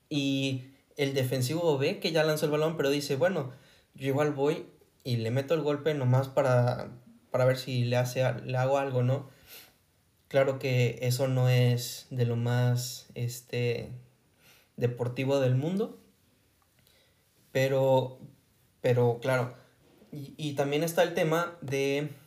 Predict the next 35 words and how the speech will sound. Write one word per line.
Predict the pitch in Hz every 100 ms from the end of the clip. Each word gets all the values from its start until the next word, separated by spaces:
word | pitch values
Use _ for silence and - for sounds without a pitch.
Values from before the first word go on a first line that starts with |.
| _ _ _ _
el | - 135 135
golpe | 135 135 147
por | 151 151
inercia | 160 139 131
y | 147
el | 131
golpe | 131 123 131
malintencionado. | 123 123 120 127 123 143 143 123 - - _ _
Hay | - 151
algunos | 180 190 190
golpes | 185 160 185 -
que | 147 139 127 123 - _
ya | 143 135 135
vienes | 147 151 151
con | - 135 131 123
todo | 131 135
el, | 139 139 131
el | 131 120
empuje | 120 120 127 127
de | 139
la | 135
jugada | 131 139 139 131 139 - - _ _ _ _ _ _ _ -
y | 160 147 147 147 139
no | 143 147
hay | 156
manera | 165 160 151 156
de | 147
cómo | - 135 143
quitarte | - - 123 123 135
para | 139 127
no | 127 127
golpear | 127 135 131 123
al, | 123 -
al | 123
quarterback. | 127 131 117 -